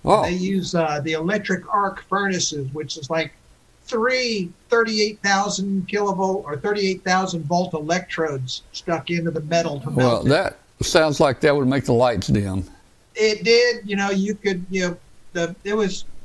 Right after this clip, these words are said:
Speaker 2: quite a nice little thump when it shorted. So,
Speaker 1: Yeah.
Speaker 2: uh, I, I would urge everybody, you know, go to YouTube and, and Google electric arc furnace, and you'll get some really nice fireworks.
Speaker 1: Oh, yeah,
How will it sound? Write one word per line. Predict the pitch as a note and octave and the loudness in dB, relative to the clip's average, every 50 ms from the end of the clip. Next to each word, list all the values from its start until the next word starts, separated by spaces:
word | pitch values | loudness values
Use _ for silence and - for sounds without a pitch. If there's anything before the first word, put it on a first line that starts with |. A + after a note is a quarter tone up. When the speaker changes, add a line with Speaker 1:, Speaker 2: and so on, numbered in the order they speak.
| - - - - - - - - - - - - | -14 -18 -20 -20 -20 -20 -20 -20 -20 -20 -20 -10
Speaker 2:
quite | - E4 D#4+ D4 A#3 | -2 0 2 2 2
a | F#3+ F3+ | 2 0
nice | F#3 F#3+ G3+ G#3 F#3+ - - | 2 2 0 0 0 -2 -2
little | A#3 G#3 G3 F3+ - - | 0 0 0 0 -2 -2
thump | - F#3+ F#3 F3 E3+ - | -2 0 0 0 -2 -4
when | E3+ E3 D#3 D#3+ | -6 -6 -6 -8
it | D#3+ D#3+ | -10 -10
shorted. | - - F#3 E3+ E3 E3 D#3 C#3+ C3+ - - - _ _ _ _ _ _ _ _ - _ _ _ _ _ _ _ _ - _ _ _ _ - | -8 -4 -2 -2 -2 -2 -2 -6 -8 -10 -16 -20 _ _ _ _ _ _ _ _ -20 _ _ _ _ _ _ _ _ -20 _ _ _ _ -16
So, | - - C#3 | -6 -2 0
Speaker 1:
Yeah. | B2 B2 A#2+ B2 | 0 2 0 0
Speaker 2:
uh, | C3 C#3 C#3 C3+ C3+ - - - | -2 -4 -4 -6 -8 -12 -6 -2
I, | E3+ F#3+ - - D#3+ | -2 -2 0 0 0
I | F#3 A3 | 0 2
would | A3 A3 G#3+ | 2 2 2
urge | G#3+ A3 A3 F#3+ E3 | 4 2 2 2 0
everybody, | G#3 A3+ A#3+ A#3 F#3+ F3+ G3 G3 F#3+ F3+ | 0 0 0 0 0 0 0 2 0 0
you | E3 F3 F3 | 0 -2 0
know, | E3 E3+ | 0 0
go | E3 E3 B3 C#4 | 0 2 0 0
to | C#4 A#3 | 0 -2
YouTube | G#3+ A3+ B3 A#3 - - A3+ A3 F#3+ E3+ | -4 -4 -4 -4 -4 -2 0 2 2 2
and, | F3+ E3+ | 2 0
and | E3 E3 E3 E3 D3+ | 0 -2 -4 -4 -4
Google | D3 G3+ G#3+ A#3+ G#3 G#3+ G3+ F3+ E3 D3+ C#3+ C#3+ | 2 2 2 2 4 2 0 2 0 -2 -2 -2
electric | D#3+ F#3+ G3 G3 - G3+ F#3 - - F#3+ | -2 -2 -4 -2 -2 -4 -4 -4 -4 -2
arc | F3+ F#3 F3+ F3+ - | 0 0 -2 -2 -6
furnace, | - - F3+ F#3 F3+ E3+ D#3 D3 C3+ - - | -6 -4 -2 0 0 0 -2 -4 -6 -8 -8
and | C#3 D3 D#3 | -10 -8 -6
you'll | F3 G3 G3+ | -6 -4 0
get | F3+ F#3+ F3+ - | 0 0 -2 -2
some | - E3 D3 D3+ D#3 | -4 -8 -8 -6 -2
really | F3+ G3+ G#3 F#3+ E3+ D#3+ | -2 0 0 0 0 -2
nice | D3+ D#3 D#3+ C#3+ - | -2 -2 -4 -4 -4
fireworks. | - D#3+ D#3 D3+ D3 C#3+ C3+ C3 B2+ - - - - - | -4 -2 -2 -2 -2 -4 -4 -6 -6 -10 -16 -16 -4 0
Speaker 1:
Oh, | C3 C3 C3+ | 2 2 4
yeah, | C#3 B2+ A2+ G2 F#2+ | 4 2 0 -2 -4